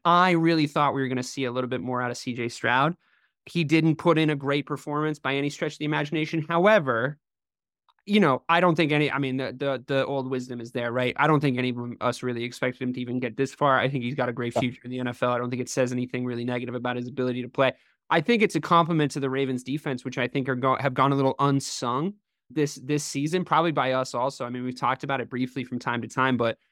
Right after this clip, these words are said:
Speaker 1: realistically, like, they haven't really been spoken about in the same elite conversations as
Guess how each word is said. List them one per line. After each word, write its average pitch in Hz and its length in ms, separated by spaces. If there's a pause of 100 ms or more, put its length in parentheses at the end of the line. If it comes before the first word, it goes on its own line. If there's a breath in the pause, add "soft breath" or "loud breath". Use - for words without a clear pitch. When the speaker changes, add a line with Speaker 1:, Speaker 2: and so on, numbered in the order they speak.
(180)
Speaker 1:
realistically, 190 640
like, 127 220
they 156 160
haven't 165 360
really 160 600
been 143 180
spoken 143 460
about 123 360 (640)
in 175 180
the 170 100
same 156 360
elite 135 400
conversations 127 920
as 123 500